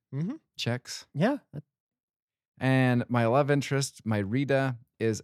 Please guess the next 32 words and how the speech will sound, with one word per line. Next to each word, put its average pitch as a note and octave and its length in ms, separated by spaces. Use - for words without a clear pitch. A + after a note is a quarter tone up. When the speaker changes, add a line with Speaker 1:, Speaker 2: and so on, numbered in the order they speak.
Speaker 2:
Anna G#2 260
Faris. E2+ 640
Speaker 1:
Okay. F#3+ 380
With C#3 160
Joel C3+ 200
McHale. D3+ 420
That C3 160
Speaker 3:
Uh-huh. G3+ 80
Speaker 1:
works, D3 240
I C3+ 100
feel C#3+ 140
like, B2 100
Speaker 3:
Anna A#2 100
Speaker 1:
really C3+ 140
Speaker 3:
Faris, B2+ 140
Speaker 1:
well. G#2+ 80
Speaker 3:
Joel B2+ 140
McHale. C3 360
Speaker 1:
Mm-hmm. B2+ 260
Speaker 3:
Okay. F3+ 260
Speaker 1:
Okay. G3+ 140
Criddle. G3+ 240
Speaker 3:
All C3+ 160
right. F#3 320
I'm C3+ 140
going D3 200
with D3 120
my D3+ 100
Ned. D#3 400
And C#3 140
I, C#3 160
I C#3+ 320